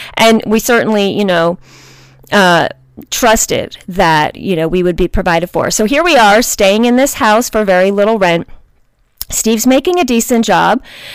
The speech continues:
and I'm ready to have our first child. And we're thinking, you know, we'll stay in this house for a couple of years or a year or two, and then we'll be save, you know, save up money, and we'll,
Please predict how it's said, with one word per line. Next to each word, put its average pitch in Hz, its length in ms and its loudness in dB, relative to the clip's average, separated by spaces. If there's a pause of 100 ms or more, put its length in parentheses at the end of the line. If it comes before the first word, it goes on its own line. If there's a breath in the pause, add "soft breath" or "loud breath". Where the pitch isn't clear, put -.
(100)
and 254 160 2
I'm 262 200 4
ready 269 200 2
to 269 80 0
have 262 200 0
our 269 120 2
first 269 380 -2
child. 196 540 0 (300 loud breath)
And 226 200 2
we're 240 140 4
thinking, 240 420 -2
you 233 60 2
know, 202 200 4
we'll 202 140 2
stay 214 400 2
in 208 200 0
this 214 160 0
house 196 340 0
for 190 160 2
a 185 60 0
couple 220 280 -2
of 233 140 -2
years 196 340 0
or 190 120 2
a 180 60 2
year 190 280 2
or - 20 0
two, 196 420 0
and 190 160 0
then 180 220 0
we'll 180 140 -6
be 185 400 -4 (180)
save, 190 420 0
you 196 120 0
know, 170 180 0
save 190 240 -2
up 196 100 0
money, 180 360 -2
and 180 200 -2
we'll, 175 280 -4